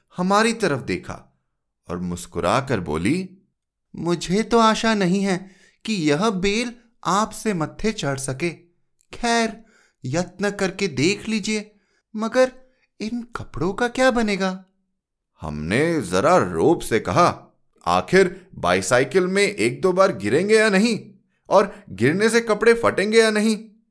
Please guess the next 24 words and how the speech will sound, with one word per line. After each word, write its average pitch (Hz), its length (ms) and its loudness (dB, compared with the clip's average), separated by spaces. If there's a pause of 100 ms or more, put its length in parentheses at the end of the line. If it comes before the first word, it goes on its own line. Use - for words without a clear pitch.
(160)
जो 104 240 0
मूर्ख 117 500 2
है, 110 240 4
वो 202 180 4
नए 170 260 2
कपड़ों 180 380 2
का 180 100 2
नुकसान 170 460 -2
कर 175 180 0
बैठते 151 400 0
हैं, 190 380 -4 (220)
जो 120 200 0
बुद्धिमान 156 800 2
है, 110 320 -2 (260)
वो 87 600 -2
पुराने 107 500 0
कपड़ों 92 420 2
से 196 160 0
काम 151 380 2
चलाते 117 440 2
हैं।" 90 380 -6 (920)
मालूम 76 600 -6
होता 147 360 0
है, 196 340 -2